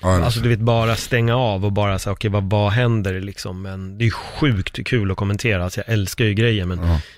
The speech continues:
Speaker 2: det är några fighter där så, "Okej, här skulle jag bara vilja vara helt tyst och bara, liksom, få titta och skrika.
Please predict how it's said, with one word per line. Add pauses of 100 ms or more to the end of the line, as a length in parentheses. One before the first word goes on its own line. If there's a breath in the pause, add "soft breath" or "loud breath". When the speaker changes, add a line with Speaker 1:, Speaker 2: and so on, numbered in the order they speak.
(140)
Speaker 2:
det
är
några
fighter
där
så,
"Okej,
här
skulle
jag
bara
vilja
vara
helt
tyst
och
bara,
liksom,
få
titta
och
skrika.